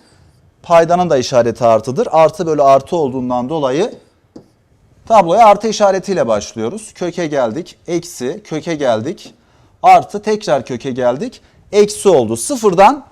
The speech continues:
büyük olan kısım sorulduğu için artı bölgeyi tarıyoruz. Çözüm kümesi eksi bir, sıfır açık aralığı, birleşim bir sonsuz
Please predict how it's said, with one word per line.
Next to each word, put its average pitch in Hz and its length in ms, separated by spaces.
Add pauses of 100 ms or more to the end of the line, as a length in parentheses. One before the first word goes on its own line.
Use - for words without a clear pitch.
(220)
büyük 208 400
olan 208 260
kısım 202 320
sorulduğu 190 400
için 233 480 (300)
artı 208 360
bölgeyi 123 360
tarıyoruz. 110 680 (1700)
Çözüm 214 360
kümesi 202 580 (1040)
eksi 180 420
bir, 160 280 (420)
sıfır 170 400
açık 120 320
aralığı, 220 460 (400)
birleşim 185 760 (540)
bir 196 640 (420)
sonsuz 180 880